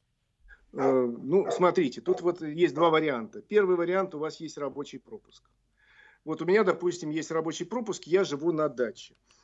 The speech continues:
Мне там раз или два в неделю нужно приезжать на работу, я езжу. Если бы мне нужно было ездить каждый день, я е-, ездил бы. Но мне не нужно так, к счастью. Поэтому, если у вас есть рабочий пропуск, вы можете ездить хоть каждый день. Потому что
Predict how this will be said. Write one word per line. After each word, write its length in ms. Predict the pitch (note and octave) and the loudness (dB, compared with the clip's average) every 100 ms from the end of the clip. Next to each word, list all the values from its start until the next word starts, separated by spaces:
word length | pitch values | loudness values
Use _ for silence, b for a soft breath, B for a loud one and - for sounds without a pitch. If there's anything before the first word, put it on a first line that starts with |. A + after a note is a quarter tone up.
| b b - | b b -6
Мне 420 | C3+ F3 G3+ F#3+ | 0 6 6 4
там 460 | D#3 C#3 C3+ C#3 | 0 -4 -4 -8
раз 280 | D3 F3 F3 | -2 -2 -2
или 140 | D#3 C3+ | -8 -8
два 220 | C3 D#3+ | -2 -2
в 60 | D3+ | -2
неделю 300 | D#3 F#3 D#3 | 0 0 2
нужно 380 | F3 F#3 B2+ | 4 2 2
приезжать 460 | B2 C#3 C#3 D3+ D3+ | -6 -6 -4 -4 -4
на 80 | D#3+ | -4
работу, 400 | F3+ G3+ B3 D3 | -2 -4 -6 -4
я 140 | E3 | -2
езжу. 520 | E3 A#2 A2 F#2+ - _ _ B B B | -2 -4 -12 -14 -20 _ _ B B B
Если 220 | D#3 F3+ | 2 2
бы 80 | F#3 | 4
мне 140 | F#3+ G3 | 6 6
нужно 280 | G3 D#3+ | 4 2
было 200 | F3 F3+ | 2 4
ездить 340 | F3+ F3+ D#3+ E3+ | 6 4 2 -2
каждый 380 | G3+ G#3+ E3 D3 | 2 2 0 -4
день, 260 | B2+ A#2 B2 | -4 -6 -4
я 180 | D#3 | -2
е-, 400 | F3+ A#2+ A#2 B2 _ | -2 -4 -10 -10 _
ездил 460 | C3+ D3+ A2+ A#2 | -8 -8 -8 -12
бы. 100 | G#2+ A2+ | -12 -4
Но 80 | E3+ | 0
мне 160 | E3+ | 2
не 100 | D#3 | 2
нужно 220 | A#2 F#2+ | -2 -4
так, 80 | - | -16
к 40 | - | -18
счастью. 260 | - - B B B - | -18 -18 B B B 4
Поэтому, 360 | F3+ A3 G3+ | 4 6 2
если 320 | D#3+ A3+ - | 0 -2 2
у 40 | F#3 | 2
вас 180 | F3+ G3 | 2 -2
есть 160 | F3 | -4
рабочий 360 | E3+ E3+ E3+ F3 | -2 -2 -2 -4
пропуск, 380 | G#3+ A#3+ G#3+ D3+ | -4 -4 -4 -8
вы 60 | |
можете 260 | D#3 D#3+ D#3 | -8 -8 -2
ездить 300 | F#3 F#3 - | -2 -2 -8
хоть 160 | D3 | -10
каждый 340 | - D3+ B2+ C#3+ | -2 -2 -2 -8
день. 200 | A#2+ A2 | -6 -8
Потому 340 | - C#3 D3 | -10 -8 -6
что 220 | - D3+ | -2 -2